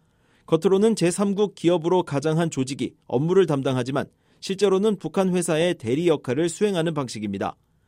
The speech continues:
북한이 한국계 중국인에게 제재 회피 업무를 맡긴 것도 이와 유사한 전략으로 보입니다. 북한 국적자들은 금융거래 등 여러 활동에 심각한 제약을 받는 반면 중국 국적자는 상대적으로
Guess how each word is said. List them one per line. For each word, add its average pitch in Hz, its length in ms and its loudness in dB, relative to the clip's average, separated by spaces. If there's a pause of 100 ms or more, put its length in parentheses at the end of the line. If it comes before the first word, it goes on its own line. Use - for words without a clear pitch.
(340)
북한이 190 300 0
한국계 214 520 0
중국인에게 185 720 0
제재 135 320 2
회피 202 340 0
업무를 185 320 2
맡긴 147 320 -2
것도 147 440 0
이와 143 360 2
유사한 147 380 -4
전략으로 139 420 0
보입니다. 101 480 -4 (480)
북한 196 260 0
국적자들은 185 760 0
금융거래 170 560 4
등 180 200 0
여러 143 280 4
활동에 170 420 0
심각한 196 600 -2
제약을 156 380 2
받는 143 260 0
반면 120 340 -2 (420)
중국 185 300 0
국적자는 175 600 0
상대적으로 165 680 0